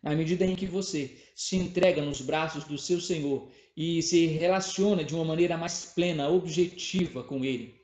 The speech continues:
se entrega nas mãos, nos braços do Senhor. Veja, relacionar-se com Cristo é ter uma vida eterna, agora, já, porque a vida eterna é um estado de existência de profunda relação com o Redentor.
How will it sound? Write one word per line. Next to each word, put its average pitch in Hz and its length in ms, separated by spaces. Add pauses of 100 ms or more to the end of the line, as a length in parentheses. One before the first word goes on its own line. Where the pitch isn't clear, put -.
(220)
se - 200
entrega 170 440
nas 139 220
mãos, 214 540 (120)
nos 165 160
braços 147 520
do 135 120
Senhor. 131 460 (1300)
Veja, 135 280 (360)
relacionar-se 180 640
com 139 140
Cristo 180 380
é 143 60
ter 180 140
uma 175 140
vida 175 240
eterna, 131 560 (200)
agora, 170 720
já, 143 480 (540)
porque 185 220
a 196 80
vida 185 180
eterna 147 540
é 175 100
um 190 80
estado 202 480
de 180 100
existência 180 560
de 170 120
profunda 196 400
relação 180 600
com 180 160
o 170 40
Redentor. 151 500